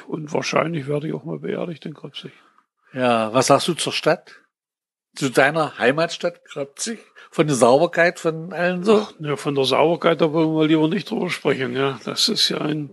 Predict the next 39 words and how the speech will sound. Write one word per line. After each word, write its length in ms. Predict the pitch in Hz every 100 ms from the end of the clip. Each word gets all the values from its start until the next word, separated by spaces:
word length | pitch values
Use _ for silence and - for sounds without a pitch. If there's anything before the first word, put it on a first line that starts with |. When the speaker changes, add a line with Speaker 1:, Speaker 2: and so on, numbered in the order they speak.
| 359
Speaker 1:
ein 140 | 160
Problem 400 | 135 143 165 151
für 140 | 139 147
sich. 180 | 180 175
Ich 140 | -
denke, 260 | 165 160 175
das 200 | 156 143
ist 180 | 151 -
viel 840 | - - - - - - 190 196
schlimmer 440 | - 170 175 247
geworden 420 | 220 147 175 226
mit 180 | 214 170
der 140 | - -
Ordnung 360 | 151 - 170
und 100 | -
Sauberkeit, 720 | - 143 151 175 - 90 156 _ - - - - - -
seitdem 580 | - 151 143 151 156 165
wir 380 | 160 160 156 143
zur 220 | - 180
Stadt 260 | - - 156
Südliches 540 | - 170 185 165 165
Anhalt 460 | 202 190 185 165 -
angegliedert 760 | - 143 139 131 143 135 127 131
wurden. 320 | 131 120 107 _ _ -
Die 140 | 143 120
Stadtarbeiter 720 | - 143 151 147 156 160 160
sind 260 | 156 156
weg. 320 | 143 170 - - _ -
Die 120 | 139
haben 180 | 131 143
keine 320 | - 147 143
Zeit 400 | 139 139 127 139
mehr, 80 | 160
hier 140 | 147 147
in 80 |
Kröpzig 380 | 139 147 - -
irgendwas 420 | - 156 156 160
zu 100 | -
machen. 340 | - - 160